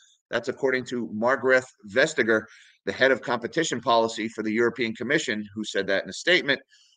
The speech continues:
"We will now investigate the company's compliance with the D M A to ensure open and contestable digital markets in Europe.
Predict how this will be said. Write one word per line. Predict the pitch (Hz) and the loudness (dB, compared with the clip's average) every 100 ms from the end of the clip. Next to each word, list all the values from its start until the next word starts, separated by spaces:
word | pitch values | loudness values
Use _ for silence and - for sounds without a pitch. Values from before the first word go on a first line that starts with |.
| - | 0
"We | 156 | 4
will | 156 156 | 6 6
now | 151 202 233 | 6 6 4
investigate | 202 165 175 208 196 202 185 | 2 8 8 8 6 6 6
the | 160 | 2
company's | - 175 180 165 147 | 0 0 0 -2 -2
compliance | - 117 156 202 226 160 | -6 -6 -2 0 2 0
with | 135 139 | -2 -2
the | 123 | -4
D | 113 135 127 | -2 4 4
M | 123 | 6
A | 120 120 117 _ _ _ - | 4 4 0 _ _ _ -8
to | 120 | -6
ensure | 117 131 139 131 - | -4 2 4 4 4
open | 190 202 208 190 - | 4 6 2 2 -4
and | 123 123 | -6 -4
contestable | 127 107 175 196 196 180 180 - 107 | -8 0 0 0 2 2 2 0 -6
digital | 151 170 185 175 | -6 -2 0 0
markets | 131 143 - 160 147 | 2 0 0 -4 -6
in | 143 | 0
Europe. | 170 190 | 4 4